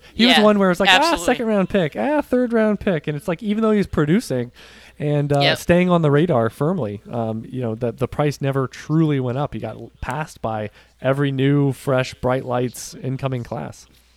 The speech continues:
Speaker 2: Yep, and Najee Harris is a lot more expensive
Speaker 1: Yep.
Speaker 2: and very similar type profile.
Speaker 1: He can
Speaker 2: Um,
Speaker 1: he can't dream of running what, <laughs> what A J, he can't
Speaker 2: Yeah.
Speaker 1: dream of that workout. No offense, Najee Harris, but
Speaker 2: Yeah,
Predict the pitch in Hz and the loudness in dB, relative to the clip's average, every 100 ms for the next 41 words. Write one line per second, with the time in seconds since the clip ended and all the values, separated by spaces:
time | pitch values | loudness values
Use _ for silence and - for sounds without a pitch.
0 | _ _ _ _ 175 170 185 - 165 156 | _ _ _ _ -6 -4 -6 -6 -6 -6
1 | - 135 165 170 170 165 170 196 175 - | -12 -8 -2 0 0 -2 -2 -2 -4 -8
2 | 151 151 - - - - - - 151 151 | -10 -10 -12 -12 -18 -20 -20 -10 -6 -4
3 | 147 170 208 208 165 156 - - 151 147 | 2 4 4 0 -8 -8 -8 -8 -8 -8
4 | 160 156 147 - 107 156 151 156 151 147 | -8 -8 -10 -10 -8 -6 -6 -8 -10 -16
5 | _ 165 151 165 180 170 - 170 165 160 | _ -12 -2 0 0 -4 -8 -8 -10 -10
6 | - 160 160 - _ _ _ - 170 269 | -4 -2 -2 -8 _ _ _ -10 -10 -10
7 | 143 135 143 147 - _ - - - - | -6 -4 -4 -8 -14 _ -20 -20 -20 -14
8 | 160 143 135 139 143 135 185 - 190 165 | -8 -6 -4 -6 -8 -8 -6 -2 -2 -2
9 | 139 156 214 208 127 127 123 123 117 104 | -4 -2 0 0 -2 -2 -4 -4 -6 -6
10 | - - 180 185 190 185 - 175 - - | -8 -4 4 6 8 6 4 0 0 -6
11 | - - - - 392 - 277 381 392 170 | 2 6 8 8 8 8 6 6 4 4
12 | 151 143 143 135 123 139 240 202 - 226 | 2 2 0 0 0 2 2 2 2 0
13 | 170 - 147 160 151 123 170 113 - - | 0 -2 -2 -2 -2 -2 -2 -4 -6 -6
14 | 117 170 170 | -4 2 2